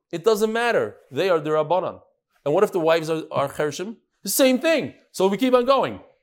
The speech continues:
Two Chershis married to two Chershim, the Rabbanan. Two Chershis married to a Pikech and a Cheresh, the Rabbanan. Two,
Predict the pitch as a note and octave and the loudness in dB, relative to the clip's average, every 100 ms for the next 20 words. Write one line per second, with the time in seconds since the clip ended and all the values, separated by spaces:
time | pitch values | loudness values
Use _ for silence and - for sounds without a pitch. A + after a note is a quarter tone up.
0 | _ _ _ D4 C#4 G#3 G#3+ G#3 G2+ - | _ _ _ 0 2 4 2 0 -10 -2
1 | F#3 F3+ F3+ F3+ F3+ F#3+ - G#3 B3+ G3+ | 2 2 0 -4 -6 -6 2 2 2 -2
2 | F3+ F#3 - _ B2+ E3+ D#3 C#3 G2 D#2+ | -2 -4 -14 _ 2 2 4 0 -4 -14
3 | _ _ _ _ - C#4 G#3+ A3 G3+ A3+ | _ _ _ _ 0 0 4 4 2 -2
4 | G#3+ A3+ A3+ E3+ D#3+ - F3 E3+ E3+ F#3 | -4 0 0 0 -4 -2 -2 -2 -2 -2
5 | F3 F3 - E3+ E3+ E3+ E2+ F#2 G2+ B2 | -2 -6 -6 -6 -6 -12 -18 -10 -6 -6
6 | A2 F#2+ _ _ _ - A#3+ A#3 | -6 -12 _ _ _ -2 -2 -2